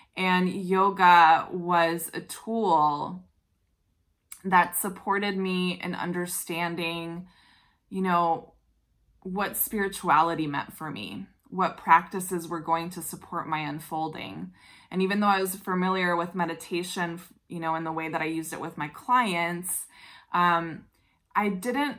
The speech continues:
really apply it to myself and to my own spiritual growth. And so that really catapulted me on my own spiritual journey.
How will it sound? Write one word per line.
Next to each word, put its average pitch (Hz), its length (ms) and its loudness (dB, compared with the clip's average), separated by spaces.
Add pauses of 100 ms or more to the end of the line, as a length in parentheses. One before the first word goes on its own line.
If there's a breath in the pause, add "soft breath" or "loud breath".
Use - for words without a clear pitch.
(100)
really 208 360 -2
apply 202 340 0
it 180 160 -4
to 196 100 -8
myself 175 880 0
and 165 500 -2
to 170 720 -2
my 180 240 0
own 175 160 -4
spiritual 165 560 -8
growth. 160 680 -2 (560 loud breath)
And 202 180 -2
so 226 100 0
that 262 320 6
really 370 220 -2
catapulted 202 800 -2
me 175 640 -2 (320)
on 185 200 2
my 185 200 0
own 180 180 -2
spiritual 175 600 -6
journey. 156 600 -6